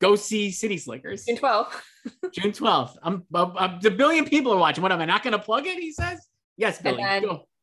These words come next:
Speaker 1: Plug
Speaker 2: a
Speaker 1: away."
Speaker 2: year later, Jack Palance,
Speaker 1: Wins.
Speaker 2: Oscar winner. <laughs>
Speaker 1: And Billy hosting again.
Speaker 2: Yeah.
Speaker 1: Uh, just a great time. This is a good Oscars, Joyce. So, uh, we'll wrap it up here. We'll be back with another nineties one. What ones do we have left?
Speaker 2: I think we have three left.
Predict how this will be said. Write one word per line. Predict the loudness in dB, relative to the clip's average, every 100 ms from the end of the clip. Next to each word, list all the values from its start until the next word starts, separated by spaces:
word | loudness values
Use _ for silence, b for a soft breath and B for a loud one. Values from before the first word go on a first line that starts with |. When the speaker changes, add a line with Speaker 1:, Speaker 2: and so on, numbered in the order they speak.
| _
Speaker 1:
Plug | -8 -6
Speaker 2:
a | -2
Speaker 1:
away." | 0
Speaker 2:
year | 2 2
later, | 2 2 2 0 -2 -6
Jack | -4 -4
Palance, | -6 -6 -6 -10 -14 -20 _ _ _ _ _ _
Speaker 1:
Wins. | -4 -2
Speaker 2:
Oscar | 0 0 -2
winner. | -2 -6 -10 -14
<laughs> | -14 -14 -20 _
Speaker 1:
And | -4
Billy | 0 0
hosting | 2 0 -2 -6
again. | -6 -8 -10 _ _ _ _ _
Speaker 2:
Yeah. | -4 -2
Speaker 1:
Uh, | -2 -4 -10 _ _ _ _ _ _ _
just | -6 -4
a |
great | -2 -2 -4
time. | -4
This | -4
is | -2
a | 0
good | 0
Oscars, | -2 -10 -20 -18
Joyce. | -20 -14
So, | -10 -6
uh, | -6 -6 -8 -10 _ _
we'll | -8 -2
wrap | 0 0
it |
up | -2
here. | -2 -4 -4 -6 _
We'll | -8 -2
be |
back | -2 0
with | -2
another | -2 0 0
nineties | -2 -4 -4
one. | -2
What | -2
ones | -2 -4
do |
we | -4
have | -2
left? | -2 -4 -6 _ _ _ _ _ _ _ _ _
Speaker 2:
I | -2
think | 0 2
we | 2 2
have | -4
three | -6 -6
left. | -6 -10 -12 _